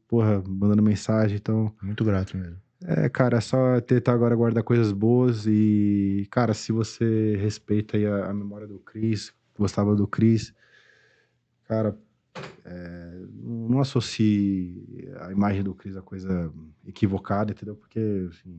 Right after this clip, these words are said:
Speaker 1: não é,
Speaker 2: Não
Speaker 1: não
Speaker 2: é
Speaker 1: é
Speaker 2: verdade.
Speaker 1: verdade, entendeu? E muita força pra Viviane, a Viviane sabe que ela pode contar comigo, entendeu? Pra qualquer situação, a nível financeiro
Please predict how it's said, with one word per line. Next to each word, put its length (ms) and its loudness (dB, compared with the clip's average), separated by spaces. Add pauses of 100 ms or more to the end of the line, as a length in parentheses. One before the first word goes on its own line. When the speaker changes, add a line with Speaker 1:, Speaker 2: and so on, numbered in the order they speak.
Speaker 1:
não 200 2
é, 280 -2
Speaker 2:
Não 180 0
Speaker 1:
não 40 6
Speaker 2:
é 40 6
Speaker 1:
é 40 6
Speaker 2:
verdade. 160 4
Speaker 1:
verdade, 300 0
entendeu? 400 -2 (720)
E 120 -10
muita 360 0
força 340 -6
pra 160 -8
Viviane, 640 0
a 60 0
Viviane 280 -2
sabe 340 -6
que 100 -12
ela 100 -12
pode 300 -6
contar 320 -14
comigo, 640 0 (240)
entendeu? 560 -12 (400)
Pra 140 -16
qualquer 540 -4
situação, 840 -16 (400)
a 60 -16
nível 200 -12
financeiro 800 -6